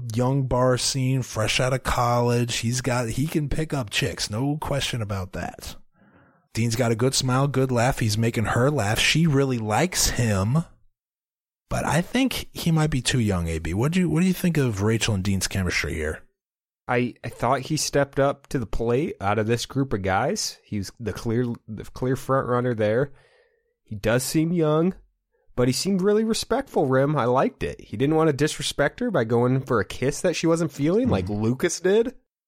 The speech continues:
Speaker 2: He, I thought, I thought he came off pretty good.
Speaker 1: Kenny gets some time with her. A B, we love Kenny. We love Kenny. Still the guy with, that hasn't changed. Still the guy we wanna hang out with most.
Speaker 2: Nothing changed.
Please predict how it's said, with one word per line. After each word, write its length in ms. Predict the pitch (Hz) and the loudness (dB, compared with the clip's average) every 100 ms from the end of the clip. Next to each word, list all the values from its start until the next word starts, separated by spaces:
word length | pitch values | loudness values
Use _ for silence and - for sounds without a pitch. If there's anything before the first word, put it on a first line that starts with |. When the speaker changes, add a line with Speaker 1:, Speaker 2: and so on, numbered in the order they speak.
| _ | _
Speaker 2:
He, 800 | - 139 180 226 240 247 254 277 | -8 -6 -4 -2 0 0 0 0
I 80 | 175 | -2
thought, 180 | 208 208 | -2 -2
I 100 | 208 | 0
thought 200 | 220 247 | 0 -2
he 40 | |
came 180 | 247 285 | 0 2
off 100 | 285 | 2
pretty 160 | 285 269 | 2 2
good. 280 | 311 240 - _ _ _ _ _ _ _ _ _ _ _ | 2 0 -4 _ _ _ _ _ _ _ _ _ _ _
Speaker 1:
Kenny 380 | - 156 170 175 | 0 4 4 4
gets 200 | 165 - | 2 2
some 140 | 160 | 2
time 280 | 165 156 160 | 2 2 2
with 120 | 160 | 2
her. 300 | 160 156 165 - - _ _ _ _ - _ _ 101 | 2 2 2 -2 -18 _ _ _ _ -20 _ _ -4
A 180 | 104 | -2
B, 200 | 110 117 | 0 0
we 160 | 131 107 | 0 2
love 300 | 98 110 117 | 2 0 0
Kenny. 260 | - 131 143 | -2 0 0
We 140 | 98 | -2
love 540 | 90 92 104 113 113 | -2 0 2 2 0
Kenny. 480 | - 90 80 82 113 - - _ _ _ _ _ _ | -4 -6 -4 -4 -4 -6 -20 _ _ _ _ _ _
Still 420 | - - - 117 | -4 -2 0 0
the 100 | 131 | 0
guy 220 | 135 123 123 | 0 2 0
with, 360 | 104 90 90 | -2 -6 -6
that 180 | 92 104 | -4 0
hasn't 260 | 131 143 135 | 0 0 0
changed. 280 | 107 - | -2 -4
Still 280 | - - 101 | -6 -2 -2
the 80 | 113 | 0
guy 160 | 120 120 | 2 2
we 80 | 123 | 2
wanna 220 | 127 120 | 2 2
hang 220 | 120 120 | 0 2
out 160 | 117 120 | 2 0
with 160 | 120 | 0
most. 240 | 101 82 110 | -2 -2 -4
Speaker 2:
Nothing 260 | - 92 | -4 -8
changed. 520 | - - 85 85 - | -16 -16 -16 -14 -14